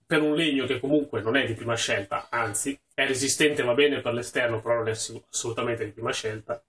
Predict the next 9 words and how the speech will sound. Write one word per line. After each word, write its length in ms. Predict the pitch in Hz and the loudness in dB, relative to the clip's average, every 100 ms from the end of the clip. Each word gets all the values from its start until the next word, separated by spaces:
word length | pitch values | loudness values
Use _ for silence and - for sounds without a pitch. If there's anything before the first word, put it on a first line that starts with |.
| _ _ | _ _
A 100 | 139 | 4
quel 140 | 185 | 4
punto 260 | 160 160 156 | 4 2 2
mi 100 | 156 | 2
direte, 480 | 156 139 120 113 - | 2 2 0 -2 -2
eh, 540 | 120 107 104 101 98 - | -4 -4 -6 -10 -12 -8
facciamo 340 | - 120 143 | -4 2 2
prima 260 | 143 151 139 | 4 4 2
andare 560 | 131 131 127 117 110 | 2 2 2 0 -2